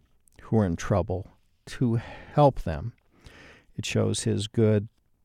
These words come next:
and his kind heart. When we get to chapter nine, Nephi makes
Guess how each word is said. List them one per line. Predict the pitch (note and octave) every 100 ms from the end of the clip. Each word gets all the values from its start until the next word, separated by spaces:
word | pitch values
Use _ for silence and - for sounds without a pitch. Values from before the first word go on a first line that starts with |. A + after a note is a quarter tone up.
| _ _ _ _ _ _ _ _ _ _ - B2
and | G#2 F#2+
his | G#2 F2 -
kind | - F2 F2+ -
heart. | - F2+ - - - _ _ _ _ _ - - - - - _ -
When | C#3 C#3
we | B2+
get | D3+ C#3+
to | C#3+
chapter | - C3 C3 - A#2
nine, | A2+ A#2+ A#2+ A2
Nephi | A#2+ - A#2
makes | A2 G#2+ G2 - - -